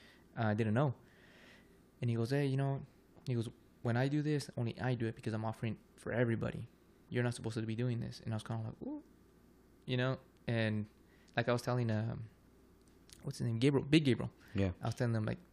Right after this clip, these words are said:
Speaker 1: like, "Yeah, dude, like, like, we should be vocalizing our, our, our, the words, like, saying it out loud, and, like, you know, not be shy about it."
Speaker 2: Yeah.
Speaker 1: And, and, and because not only that, 'cause it's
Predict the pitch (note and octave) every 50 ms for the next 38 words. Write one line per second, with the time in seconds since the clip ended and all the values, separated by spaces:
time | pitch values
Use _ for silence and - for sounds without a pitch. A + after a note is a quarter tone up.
0 | - - F3+ F3+ A#3 B3 A3+ G#3 G#3 A3 G3+ E3 C3+ A#2+ - - - C3+ B2 B2
1 | C3+ - - D3 C#3+ C3 A#2 A2 - - - - A2+ B2+ E3 F3+ - D#3 B2 A#2
2 | A#2 A2+ A2+ A2+ G#2+ G#2+ - - A2+ A2 - - - A#2+ A2 A2 A2 A2 G#2+ A2+
3 | A#2 - - - - - - - A#2+ A2 A#2 A#2+ A#2 A2 A2+ A2+ - A2+ A2+ A2
4 | - - - - B2 C3 C3 B2+ B2+ A#2+ B2 A#2+ A#2+ B2 C#3+ D#3+ D3+ B2+ A#2 A2+
5 | A2+ - - - - A#2 A#2 - - - - - - - A#2+ B2 B2 B2+ B2 B2
6 | B2+ C3 A#2 - - - - - F#3 D#3+ A#2+ A2+ A2+ A2+ A2 A2 - - - -
7 | - - - - - - G2+ A#2 A#2+ A2+ A2+ - - B2 A#2 A2+ A2 G#2+ G#2+ G#2
8 | - - - - - - - - - - A#2+ G#2+ A#2 A#2 - B2 A#2 A2 G#2+ G#2
9 | - - - - - - B2 C3 C#3+ C#3+ B2+ A#2+ C3+ C#3 C3 - B2 A#2 A2+ A#2+
10 | A#2+